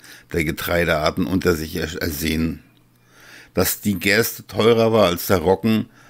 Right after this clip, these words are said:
hatte darin seinen Grund, dass die Rockenkonsumption geringer als die Gerstkonsumption war,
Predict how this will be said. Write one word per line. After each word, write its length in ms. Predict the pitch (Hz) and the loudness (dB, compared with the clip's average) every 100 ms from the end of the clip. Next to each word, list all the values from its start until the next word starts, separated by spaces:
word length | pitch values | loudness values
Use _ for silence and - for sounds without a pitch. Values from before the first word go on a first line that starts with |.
| - - | -20 -4
hatte 300 | 95 98 92 | -2 0 2
darin 440 | 92 92 110 104 | 4 4 4 4
seinen 280 | 92 95 98 | 4 2 2
Grund, 500 | 90 101 101 - - | 4 4 4 0 -6
dass 240 | 87 - | -4 -4
die 80 | 85 | -2
Rockenkonsumption 1200 | 82 87 101 85 - 101 95 95 95 - 90 98 | 0 0 0 -2 0 2 4 4 2 0 2 4
geringer 540 | 87 90 104 110 107 - | 4 4 4 4 2 0
als 280 | 87 - - | -6 -8 -8
die 120 | 87 | -4
Gerstkonsumption 1300 | 95 92 - - - 82 80 85 82 - 82 85 78 | 0 0 0 -8 -6 -4 0 0 0 -2 -2 0 0
war, 260 | 82 78 | -2 -4